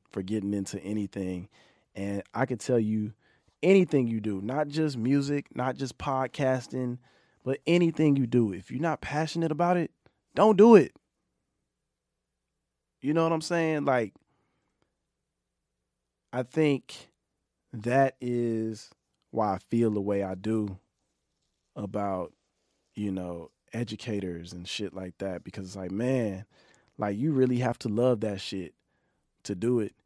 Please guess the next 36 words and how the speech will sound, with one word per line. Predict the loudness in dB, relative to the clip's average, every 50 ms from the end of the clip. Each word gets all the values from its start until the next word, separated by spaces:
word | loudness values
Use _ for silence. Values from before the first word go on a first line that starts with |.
| _ _ _ _ _ -6
And | -4 -2 -2 -2 -4 -4 -6 -8 -12 -14 _ -8
I | -6
don't | -4 -4
mean | -4 -4 -6
to | -6
call | -8 -6 -6 -6 -6
it | -6 -8
shit, | -8 -6 -4 -2 -2 -2 -4 -6 _ _ _ _ _ _ _ _ _
but | -6 -4 -4 -4 -4 -8 _ _ _ -6
it's | -6 -6 -6 -6
beautiful | -4 -2 -2 0 -2 -2 -4 -6 -8 -6
to | -6 -6 -6 -6
me | -4 -4 -4 -6 -8 -10 -12 -12
to | -10 -8
see | -8 -6 -8 -8
people | -8 -8 -10 -10 -10 -10 -12 -12 -12 -12 -16 _ _ _ _ _ _ _ _
that | -8 -6 -6 -6
really | -6 -6 -6 -4 -4 -4 -6 -8
care | -10 -12 -12 -8 -6 -4 -4 -2 -2 -4 -4 -6 -8 -14 _ _ _ _ _ _ _ _ _
about, | -14 -12 -8 -6 -6 -4 -4 -6 -8 -10 -14 _ _ _ _ _ _ _ _ _ -14
you | -10 -8 -6
know, | -6 -6 -8 -8 -10 -12 -12 -16 _ _ _ _ _ _
the | -10 -10
job | -8 -8 -8 -6 -6 -6 -8 -8
that | -10 -10 -8
they | -6 -6 -6
are | -6 -8
doing. | -6 -6 -6 -4 -4 -6 -8 -8
And | -8 -8
not | -8 -8 -8
to | -10 -12
say | -10 -6 -4 -4 -4 -4 -6 -8 -8
that | -8 -8 -8 -8
I | -8 -4 -4 -2
don't | -2 -4 -6 -10
care, | -12 -10 -8 -6 -6 -6 -6 -8 -10